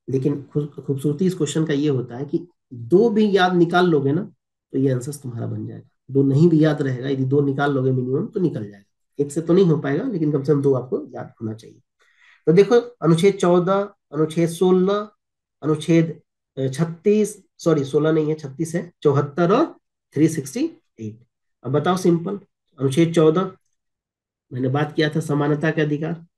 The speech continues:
तो पहला ही मिल रहा है तुम्हारा, ए का क्या मारोगे? हैं? ए का क्या मारेंगे आप?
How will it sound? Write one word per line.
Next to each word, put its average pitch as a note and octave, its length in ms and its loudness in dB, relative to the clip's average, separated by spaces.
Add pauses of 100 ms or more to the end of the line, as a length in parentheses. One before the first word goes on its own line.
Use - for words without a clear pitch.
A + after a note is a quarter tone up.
(100)
तो B2+ 60 -8
पहला C3 420 0
ही E3 120 8
मिल E3 220 8
रहा E3 120 4
है D#3+ 120 0
तुम्हारा, D#3+ 420 0 (580)
ए C#3+ 120 0
का E3+ 180 -4
क्या F#3 220 -2
मारोगे? B2 440 -2 (1300)
हैं? - 300 -4 (1800)
ए A#2+ 60 -6
का C3 140 -4
क्या E3 140 0
मारेंगे C#3 360 0
आप? - 220 -12